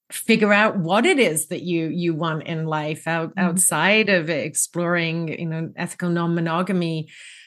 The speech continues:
Speaker 1: I'm, I'm all about helping you to just, like, dream audaciously and
Speaker 2: Mm-hmm.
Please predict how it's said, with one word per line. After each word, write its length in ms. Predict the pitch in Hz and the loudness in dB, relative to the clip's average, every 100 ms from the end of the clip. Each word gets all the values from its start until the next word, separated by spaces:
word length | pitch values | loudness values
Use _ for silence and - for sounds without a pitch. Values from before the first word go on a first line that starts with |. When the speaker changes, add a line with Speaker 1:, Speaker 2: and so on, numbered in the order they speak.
| _ - | _ -2
Speaker 1:
I'm, 300 | 180 175 175 | 2 2 2
I'm 220 | 180 175 | 2 0
all 240 | 202 185 202 | 4 6 6
about 540 | 180 175 175 175 - | 6 4 4 2 -2
helping 440 | - 180 175 180 170 | -8 -6 -4 0 2
you 160 | 165 | 0
to 180 | 160 165 | -2 -4
just, 380 | 151 165 - - - | -4 -2 -2 -4 -2
like, 260 | 151 - - | -2 -4 -10
dream 720 | - 175 180 180 180 165 165 - _ _ _ - | -6 -2 2 2 2 2 -2 -8 _ _ _ -2
audaciously 1200 | 185 135 196 190 196 202 185 - 180 175 170 175 | 0 2 4 4 4 2 4 4 2 2 2 0
and 520 | 208 185 160 156 160 160 | 0 0 2 2 0 -2
Speaker 2:
Mm-hmm. 140 | 175 | -8